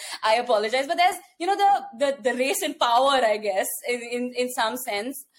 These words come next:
defines how you communicate to them, okay? For example, when I'm in America, sometimes if I'm talking normally or if I'm giving my name, I'm always met with a, "Huh, huh, what did you say?" And I don't have that thick of an accent. So much so that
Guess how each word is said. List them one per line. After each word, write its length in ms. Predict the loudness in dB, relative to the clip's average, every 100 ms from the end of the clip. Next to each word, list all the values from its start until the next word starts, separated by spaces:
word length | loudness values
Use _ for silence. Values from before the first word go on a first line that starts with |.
| _
defines 520 | -6 -2 0 0 -2 0
how 300 | 0 0 -2
you 180 | -4 -2
communicate 520 | -2 -2 -4 -8 -8
to 160 | -8
them, 220 | -4 -4 -4 _
okay? 240 | -12 -10 -4
For 160 | -2
example, 540 | -2 -2 -2 -2 -6 -6 -12 _
when 120 | 0
I'm 180 | 2 2
in 100 | 2
America, 400 | 2 0 2 0
sometimes 400 | 0 -2 -2 -4
if 80 | -6
I'm 120 | -4
talking 320 | 0 0 -2
normally 420 | -2 -2 -2 -2 -2
or 100 | 0
if 100 | -2
I'm 140 | -4
giving 200 | -6 -2
my 120 | -2
name, 300 | 0 -2 -4 -8 _
I'm 120 | -2
always 300 | 0 0 -2
met 200 | -2 -2 -2
with 120 | -2
a, 80 | -2
"Huh, 200 | -2 -4 -6 -4
huh, 220 | -4 -2
what 140 | -2 -2
did 100 | -2
you 120 | -2
say?" 80 | -2
And 140 | 0 0
I 100 | 0
don't 240 | -2 0
have 240 | 0 0 -2 -10 _
that 180 | -2 -2 -2
thick 240 | -4 -4 -6
of 140 | 0
an 120 | 0 0
accent. 480 | -2 -2 -4 -6 -8 _
So 180 | -6 -2
much 140 | -2 -2
so 120 | -4
that 180 | -4